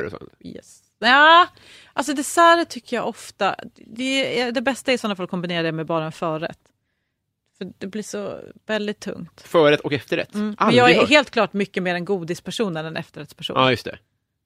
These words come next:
Speaker 1: Mm.
Speaker 2: Ja, men för jag tycker att en middag måste vara minst fyra timmar för att det ska finnas möjlighet för tre rätter.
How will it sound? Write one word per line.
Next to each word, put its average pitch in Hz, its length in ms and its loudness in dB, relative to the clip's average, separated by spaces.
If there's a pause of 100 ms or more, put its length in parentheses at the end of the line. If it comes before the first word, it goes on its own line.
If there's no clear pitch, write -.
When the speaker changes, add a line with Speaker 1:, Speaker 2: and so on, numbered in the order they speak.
(120)
Speaker 1:
Mm. - 200 -14
Speaker 2:
Ja, 160 80 2
men 185 120 2
för 190 80 -4
jag 185 280 2
tycker 151 160 0
att 135 60 -2
en 131 140 0
middag 127 160 0
måste 123 200 -4
vara 120 80 -2
minst 131 360 -2
fyra 107 160 -2
timmar 107 300 -2
för - 80 -8
att 98 40 -6
det 101 60 -10
ska 101 100 -10
finnas 98 280 -10
möjlighet 101 800 -8
för 92 500 -8
tre 101 260 -8
rätter. - 400 -12